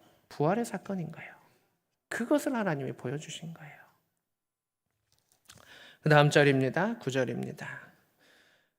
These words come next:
"그 생물들이 보좌에 앉으사 세세토록 살아계시는 이에게", 예, 세세토록은 영원이잖아요. 영원히 살아계신 이가 누구실까요? 하나님이시죠. 그 하나님에게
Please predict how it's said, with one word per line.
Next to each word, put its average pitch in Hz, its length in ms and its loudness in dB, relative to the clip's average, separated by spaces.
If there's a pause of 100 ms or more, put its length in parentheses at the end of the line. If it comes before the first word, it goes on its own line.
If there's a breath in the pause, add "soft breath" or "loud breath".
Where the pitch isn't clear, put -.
(160)
"그 214 200 10
생물들이 208 760 6
보좌에 170 520 6
앉으사 131 680 -2
세세토록 226 720 2
살아계시는 160 800 2
이에게", 127 580 -8 (500 soft breath)
예, 139 120 -4
세세토록은 226 720 0
영원이잖아요. 143 960 -4 (240 soft breath)
영원히 233 600 10
살아계신 175 540 2
이가 147 160 0
누구실까요? 165 720 0 (500 soft breath)
하나님이시죠. 127 880 -8 (560 loud breath)
그 190 80 8
하나님에게 208 920 6